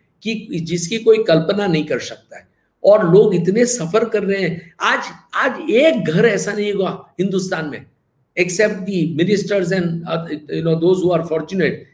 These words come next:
जिनके घर में थोड़ी भी मन की शांति होगी। हर एक आदमी डर से जी रहा है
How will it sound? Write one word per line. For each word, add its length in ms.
जिनके 320
घर 200
में 280
थोड़ी 300
भी 120
मन 300
की 100
शांति 360
होगी। 260
हर 120
एक 200
आदमी 360
डर 280
से 260
जी 300
रहा 140
है 240